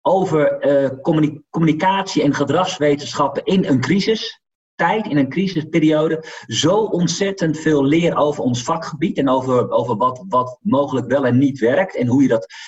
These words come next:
effectief moet vormgeven. En het is natuurlijk voor mij als een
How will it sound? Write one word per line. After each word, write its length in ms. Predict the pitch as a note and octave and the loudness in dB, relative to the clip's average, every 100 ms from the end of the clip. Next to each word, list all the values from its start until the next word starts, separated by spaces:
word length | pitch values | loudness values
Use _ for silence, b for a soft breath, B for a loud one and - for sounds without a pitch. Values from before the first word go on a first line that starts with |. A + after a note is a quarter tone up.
| B | B
effectief 480 | C#3+ C#3 B2 D3 C3 | -2 -2 -2 -2 0
moet 140 | A#2 | 0
vormgeven. 760 | - D#3+ F3 E3+ E3 F3+ G3 G#3+ B B B B B | 0 0 0 -2 -2 -2 -6 -10 B B B B B
En 100 | D#3+ | -4
het 80 | E3 | -2
is 180 | E3 D3 | -2 -2
natuurlijk 380 | F#3 F#3+ - - | -2 -2 -2 0
voor 120 | E3+ | 2
mij 340 | F#3 - D#3+ | 4 2 2
als 120 | D#3+ | 0
een 180 | D#3+ - | 0 -4